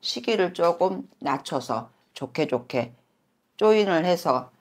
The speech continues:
아버지가 그렇게 정리를 하지 않는 이상 아버지가 역으로 간제가 엮인다고.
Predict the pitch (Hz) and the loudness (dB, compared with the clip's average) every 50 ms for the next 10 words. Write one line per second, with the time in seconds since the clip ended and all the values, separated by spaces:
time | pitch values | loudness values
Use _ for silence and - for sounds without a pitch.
0 | _ _ - - 131 131 143 143 - - - - 127 123 - - _ - 147 139 | _ _ -4 -2 0 0 0 0 -2 -4 -4 -4 -4 -4 -4 -8 _ -8 -6 -6
1 | 131 - - - - 131 127 135 131 127 123 123 180 175 - 175 135 131 131 131 | -6 -6 -6 -6 -4 -2 0 0 0 -2 -4 -6 -6 -4 -2 -2 -2 -2 -2 -4
2 | 127 131 123 120 - 127 135 147 - - _ _ _ - 127 123 131 127 123 - | -4 -6 -6 -6 -4 -2 -4 -4 -4 -10 _ _ _ -4 -2 -2 -2 -2 -2 -2
3 | 131 107 95 143 190 - 120 - 139 123 113 110 - _ _ - - 143 139 139 | -4 -2 -2 -4 -6 -6 -4 -2 -2 -2 -2 -4 -6 _ _ -6 -2 0 0 0
4 | 139 131 123 95 120 120 - - 120 117 107 95 - - 101 104 | 0 -2 -2 -4 -6 -6 -6 -6 -6 -6 -6 -8 -8 -8 -10 -10